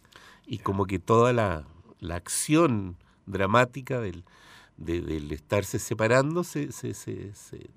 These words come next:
Speaker 1: trastoca por el hecho de que ambos tienen que unidamente buscar el canario a la niñita que se arranca por,
Speaker 2: Perfecto.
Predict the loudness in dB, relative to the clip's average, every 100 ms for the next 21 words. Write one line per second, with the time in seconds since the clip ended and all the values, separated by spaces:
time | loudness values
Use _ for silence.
0 | _ -14 -8 -2 -2 0 -4 -6 -20 _
1 | _ _ _ -2 0 2 0 0 -2 0
2 | 0 0 0 -6 -6 -6 -6 -6 -6 -6
3 | -12 _ _ _ _ _ _ 0 2 4
4 | 4 4 2 -2 -4 -6 -4 -4 -4 -4
5 | -4 -4 -4 -4 -6 -8 -8 -10 -10 -12
6 | -10 -10 -8 -10 -12 -18 -16 -18 -20 -18
7 | -18 -18 -14 -14 -14 _